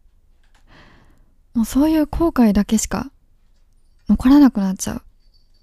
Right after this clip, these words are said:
と思うんです。そんなの絶対嫌じゃないですか。まあ、だから普段の会話とか、その別れ際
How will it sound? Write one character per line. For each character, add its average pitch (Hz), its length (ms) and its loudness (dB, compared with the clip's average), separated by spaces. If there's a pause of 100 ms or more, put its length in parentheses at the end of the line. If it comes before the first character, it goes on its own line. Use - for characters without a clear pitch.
と 220 100 -4
思 196 120 -2
う - 20 -4
ん 185 40 -4
で 190 140 -6
す。 - 120 -20 (1800)
そ - 180 -10
ん 277 40 0
な 302 80 2
の 233 80 4
絶 202 200 -4
対 247 200 0
嫌 254 160 2
じ 240 100 0
ゃ - 20 2
な 196 140 0
い 190 60 -4
で 190 80 -6
す - 120 -14
か。 185 240 -10 (1400)
ま 247 100 -12
あ、 - 40 -12
だ 269 100 0
か 262 140 2
ら 247 100 4
普 285 100 0
段 277 240 6
の 196 220 -2 (380)
会 214 260 -2
話 208 280 -6 (100)
と 220 100 -4
か、 196 300 -8 (1300)
そ - 120 -12
の 208 140 -4
別 208 260 -2
れ 226 140 2
際 226 340 0